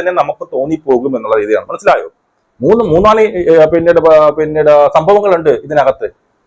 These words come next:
ഈ ഹോട്ടലിൽ നിന്ന് മാറാൻ പറഞ്ഞതും ഈ പറയുന്ന വിഷ്ണു അല്ല ഓട്ടിച്ചത്, ബാലഭാസ്കർ ആണ് ഓട്ടിച്ചതെന്ന് പറയാൻ പറഞ്ഞതും, ആ, അതുമല്ല, ആ, ഈ പറയുന്ന, ആ, ഈ ബാലഭാസ്കർ ഒരു രീ-, നല്ല രീതിയിൽ റിക്കവറി ആവണ സമയത്ത് ഇങ്ങനെ ഒരു വ്യാജ പ-, പിന്നീട് വാർത്ത നൽകുന്നതിന്റെ പിന്നിലും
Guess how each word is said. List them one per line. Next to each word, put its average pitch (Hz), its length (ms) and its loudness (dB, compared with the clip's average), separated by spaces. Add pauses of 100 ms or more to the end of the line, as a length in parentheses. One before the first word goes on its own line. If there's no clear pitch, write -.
(220)
ഈ 123 40 0
ഹോട്ടലിൽ 143 460 2
നിന്ന് 175 140 -2
മാറാൻ 165 300 2
പറഞ്ഞതും 170 460 -2
ഈ 151 80 -2
പറയുന്ന 151 220 0
വിഷ്ണു 147 280 -2
അല്ല 165 300 2
ഓട്ടിച്ചത്, 160 520 0
ബാലഭാസ്കർ 160 520 2
ആണ് 156 160 0
ഓട്ടിച്ചതെന്ന് 160 400 -4
പറയാൻ 151 360 0
പറഞ്ഞതും, 165 380 -4 (540)
ആ, 135 140 2
അതുമല്ല, 175 420 2
ആ, 165 300 2
ഈ 147 140 -4
പറയുന്ന, 156 360 -2
ആ, 135 420 2
ഈ 120 340 2
ബാലഭാസ്കർ 151 800 0 (420)
ഒരു 160 80 4
രീ-, 180 300 2
നല്ല 151 440 2
രീതിയിൽ 170 260 -2
റിക്കവറി 175 380 0
ആവണ 165 260 2
സമയത്ത് 160 360 -4
ഇങ്ങനെ 160 160 -8
ഒരു 165 80 -6
വ്യാജ 147 380 0
പ-, 143 440 2
പിന്നീട് 143 380 0
വാർത്ത 139 760 2 (200)
നൽകുന്നതിന്റെ 175 580 -2
പിന്നിലും 156 640 -4